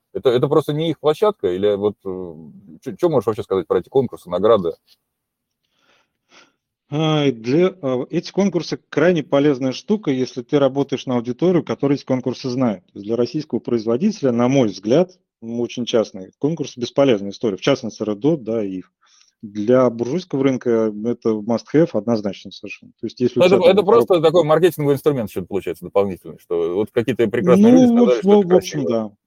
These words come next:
Speaker 2: Да.
Speaker 1: Не,
Speaker 2: Я
Speaker 1: не
Speaker 2: думаю,
Speaker 1: стыдно?
Speaker 2: да, и, э, говорю, вот для России, на мой взгляд, прям выкинутый деньги. Пару раз мы хотели в это идти, потом понимали с этим связанные сложности, и просто выясняли сильно для себя, что это вот, ну, хочется.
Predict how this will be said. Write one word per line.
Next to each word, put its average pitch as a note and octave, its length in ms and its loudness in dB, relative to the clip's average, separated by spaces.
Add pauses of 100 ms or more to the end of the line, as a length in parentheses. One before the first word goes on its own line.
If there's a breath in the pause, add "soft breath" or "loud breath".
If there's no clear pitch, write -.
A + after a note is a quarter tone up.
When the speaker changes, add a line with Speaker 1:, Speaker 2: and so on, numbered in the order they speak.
(200)
Speaker 2:
Да. A#2+ 440 -20
Speaker 1:
Не, G#2 120 -6
Speaker 2:
Я D3 120 0
Speaker 1:
не - 0 -
Speaker 2:
думаю, F#3 300 2
Speaker 1:
стыдно? G#3+ 40 -4
Speaker 2:
да, A3 240 4
и, D3+ 240 -4 (140)
э, G3+ 500 -20
говорю, E3 320 2
вот B2 100 -4
для C3+ 140 4
России, E3+ 400 0
на B2+ 180 -4
мой C#3+ 120 -2
взгляд, B2 300 -2
прям A2+ 260 -4
выкинутый B2 460 -8
деньги. A2+ 200 -6
Пару D#3+ 200 2
раз E3+ 160 2
мы D3+ 100 -2
хотели D#3 420 2
в B2 80 2
это C3+ 220 0
идти, E3 200 -8
потом B2 300 -4
понимали B2+ 400 -2
с - 100 -14
этим A#2 200 -8
связанные A#2+ 340 -4
сложности, C3+ 560 -4
и G#2+ 60 -10
просто B2 380 -4
выясняли B2 440 -2
сильно B2 380 -6
для A2 120 -4
себя, A2+ 280 -2
что - 180 -8
это G2 160 -10
вот, G2 140 -10
ну, C3 120 0
хочется. - 600 -2